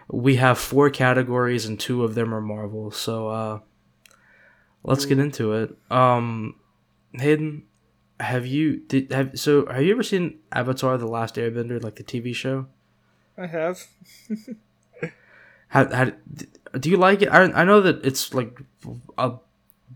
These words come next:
Speaker 1: one of my favorite shows when I was a kid. Then I rewatched it a couple years ago and still really enjoyed it. Have you, uh
Speaker 2: I liked it,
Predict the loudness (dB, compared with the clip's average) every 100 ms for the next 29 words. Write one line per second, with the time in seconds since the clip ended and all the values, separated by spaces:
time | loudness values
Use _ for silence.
0 | _ _ -4 2 4 4 2 0 0 0
1 | -2 -2 -4 -6 -6 -6 -6 -4 -4 -4
2 | -2 -2 -4 -4 -6 -6 -8 -8 -8 -8
3 | -8 -8 -8 -8 -12 -20 -20 -20 _ -4
4 | 0 2 6 6 6 4 0 0 0 0
5 | -4 -6 0 2 2 0 -4 -10 _ _
6 | _ _ _ _ _ _ -2 2 4 4
7 | 0 -4